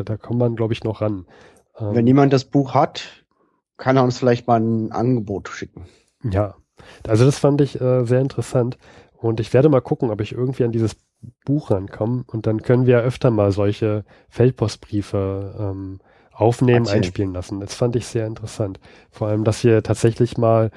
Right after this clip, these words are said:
Speaker 1: einen Brief haben von einem Soldaten, der zum Zeitpunkt seines Sterbens noch anfängt, einen,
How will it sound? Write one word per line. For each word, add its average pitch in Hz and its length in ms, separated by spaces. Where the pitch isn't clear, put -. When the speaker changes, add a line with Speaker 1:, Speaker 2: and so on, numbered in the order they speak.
Speaker 1:
einen 107 200
Brief 110 360
haben 123 320
von 113 180
einem 110 140
Soldaten, 107 480
der 101 340
zum 147 360
Zeitpunkt 127 420
seines 110 220
Sterbens 117 480
noch 104 140
anfängt, 107 360
einen, 101 220